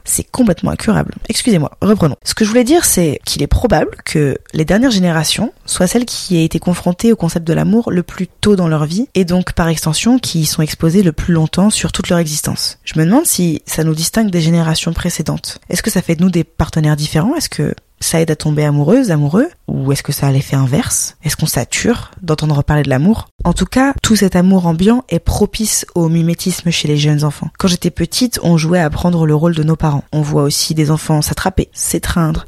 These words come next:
s'embrasser, se balader main dans la main. Et ça, très très jeune, même dès trois ans. Et ce sont des comportements très attendrissants que les parents encouragent en général. On demande aux enfants, « Alors, c'est ton amoureux, c'est ton amoureuse ? »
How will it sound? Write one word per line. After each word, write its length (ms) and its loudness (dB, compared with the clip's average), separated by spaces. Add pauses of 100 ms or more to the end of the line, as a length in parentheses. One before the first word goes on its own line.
(120)
s'embrasser, 640 -2
se 160 -4
balader 380 2
main 180 2
dans 120 2
la 100 2
main. 260 0
Et 80 0
ça, 260 0 (320)
très 180 0
très 200 0
jeune, 360 2
même 360 4
dès 140 0
trois 280 2
ans. 180 -6
Et 120 2
ce 140 -2
sont 120 0
des 120 2
comportements 540 0 (220)
très 260 0
attendrissants 640 -4
que 100 -2
les 120 0
parents 300 0
encouragent 420 0
en 60 2
général. 400 0 (160)
On 100 2
demande 320 -2
aux 160 2
enfants, « 500 0
Alors, 400 2
c'est 120 -8
ton 140 -2
amoureux, 460 2
c'est 120 -8
ton 140 0
amoureuse ? » 600 4